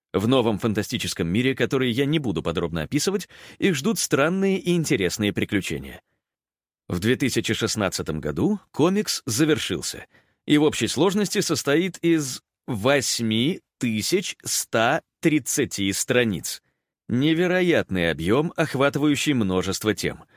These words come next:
в том числе специфический абсурдный юмор,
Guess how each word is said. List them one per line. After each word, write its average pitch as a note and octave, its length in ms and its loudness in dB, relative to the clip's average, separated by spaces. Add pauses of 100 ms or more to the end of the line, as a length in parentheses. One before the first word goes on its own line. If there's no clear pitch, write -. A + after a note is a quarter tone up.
(240)
в - 100 -12
том G#3 140 4
числе C#3 360 2
специфический A#2 720 -2
абсурдный E2 440 -2
юмор, E3 360 0